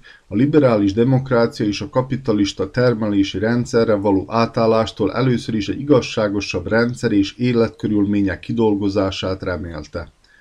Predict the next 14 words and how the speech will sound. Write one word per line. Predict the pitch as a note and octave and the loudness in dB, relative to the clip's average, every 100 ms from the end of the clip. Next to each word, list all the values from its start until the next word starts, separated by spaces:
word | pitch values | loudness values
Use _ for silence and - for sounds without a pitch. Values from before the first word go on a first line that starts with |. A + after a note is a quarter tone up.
| _ _ _ - _ C3 | _ _ _ -20 _ 4
Jogos | G3 D#3+ C3+ | 6 6 4
volt | C3 A#2+ | 4 2
ez | A#2+ B2 | 2 0
az | A2+ G#2 | 0 0
elvárás, | A#2 A#2+ B2 B2 C3 C3 - | 0 2 2 2 2 0 -2
hiszen | B2+ - G#2+ | -6 -2 0
mind | D3 E3 A#2 | 2 2 2
az | G2+ - | 0 -2
állami, | A#2 A#2+ B2 B2+ B2 A2+ | 0 2 4 2 0 2
mind | D3+ D3 | 4 6
az | A2 G2 | 4 2
önigazgatási | B2+ C3 A#2+ G#2+ A2+ G#2+ G#2 F#2+ G2+ | 2 4 2 2 -2 0 0 0 -6
szocializmus | - A#2 - A#2+ A2 G2+ G2+ - | -6 -6 0 2 2 0 -4 -4
átlagembere | A2 A2+ B2 A2+ A#2+ A#2 A#2+ C3 | -2 -2 0 0 2 4 4 4